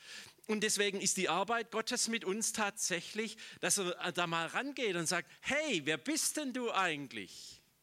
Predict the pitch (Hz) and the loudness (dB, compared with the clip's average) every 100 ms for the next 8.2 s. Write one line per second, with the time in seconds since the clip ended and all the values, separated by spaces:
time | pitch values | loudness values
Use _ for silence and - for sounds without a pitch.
0 | _ - - 233 240 226 247 - 180 180 | _ -20 0 4 4 4 2 2 4 4
1 | 226 240 226 226 220 175 160 147 165 226 | 4 -2 -2 0 0 2 2 2 0 -2
2 | 208 185 170 165 151 165 175 208 202 - | 0 0 0 0 -2 -2 -2 -2 -4 -8
3 | - - _ - - - _ _ - 160 | -20 -20 _ -20 -20 -20 _ _ 0 2
4 | 180 - 170 196 170 160 165 190 185 165 | 4 4 4 4 0 -4 0 2 0 0
5 | 165 123 - - - - - - 143 110 | 0 0 -4 -4 -4 -2 0 0 0 -2
6 | - 196 - 202 196 185 185 165 170 170 | -8 -12 -2 -2 -2 -2 -2 2 0 0
7 | 175 185 156 139 165 190 220 - 190 180 | -2 -2 -2 0 2 2 2 2 2 0
8 | 175 | -2